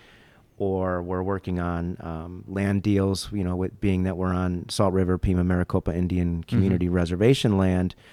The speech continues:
Speaker 1: We work with the landowners to try to, uh, develop the land. And so the thirty-five acres that we sit on now has a lease with the lando-, loaner-, landowners, the fifty-two acres to the north, same thing. So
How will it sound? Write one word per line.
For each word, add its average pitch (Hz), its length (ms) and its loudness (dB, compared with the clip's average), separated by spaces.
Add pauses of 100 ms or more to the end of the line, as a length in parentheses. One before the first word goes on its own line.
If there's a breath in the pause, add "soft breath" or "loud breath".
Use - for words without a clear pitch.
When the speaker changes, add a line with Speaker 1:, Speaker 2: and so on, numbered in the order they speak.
(300 loud breath)
Speaker 1:
We 104 160 8
work 101 320 6
with 101 120 2
the 101 60 0
landowners 95 760 4
to 95 140 -2
try 90 360 0
to, 90 340 -2 (480)
uh, - 180 -12 (120)
develop 90 400 0
the - 80 -6
land. 92 420 2
And 87 140 0
so 85 340 -2 (300 loud breath)
the 90 80 -4
thirty-five 101 480 6
acres 95 300 2
that 87 120 0
we 85 120 -2
sit 98 180 0
on 87 180 0
now 110 300 4
has 98 220 2
a 95 40 0
lease 92 300 0
with 92 100 -6
the 92 60 -6
lando-, 87 460 -2 (160)
loaner-, 90 500 2 (320)
landowners, 92 720 2 (400 soft breath)
the 92 100 -2
fifty-two 98 520 2
acres 90 300 0
to - 100 -4
the 85 100 -2
north, 92 280 0
same 87 260 -4
thing. 95 300 -6
So 101 220 -2